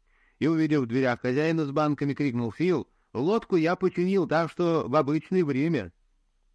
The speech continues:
Из дома опять послышался кашель. «Жив твой работник?» «Плохо отцу. Надо бы в госпиталь». «А на какие шиши?» «Да», — сказал Чернявый, и, вытянув зубами сигарету из пачки, полез в кабину.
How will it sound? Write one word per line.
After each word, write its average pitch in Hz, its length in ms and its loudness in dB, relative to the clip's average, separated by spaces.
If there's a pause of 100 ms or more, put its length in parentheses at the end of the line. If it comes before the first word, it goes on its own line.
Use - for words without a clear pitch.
(400)
Из 156 180 0
дома 220 300 2
опять 170 280 0
послышался 123 580 -6
кашель. 95 480 -8 (300)
«Жив 202 360 2
твой 151 320 0
работник?» 127 720 -2 (320)
«Плохо 107 380 -2
отцу. - 360 -8 (160)
Надо 160 300 0
бы 131 120 0
в 113 80 0
госпиталь». - 600 -4 (260)
«А 131 140 0
на 143 180 2
какие 143 480 0
шиши?» 135 560 -2 (720)
«Да», — 117 440 -2
сказал 107 320 -2
Чернявый, 170 720 -2 (320)
и, 151 100 0
вытянув 190 420 0
зубами 139 420 0
сигарету 117 480 -2
из 104 160 -6
пачки, 202 400 0
полез 120 300 -2
в - 80 -20
кабину. 71 500 -6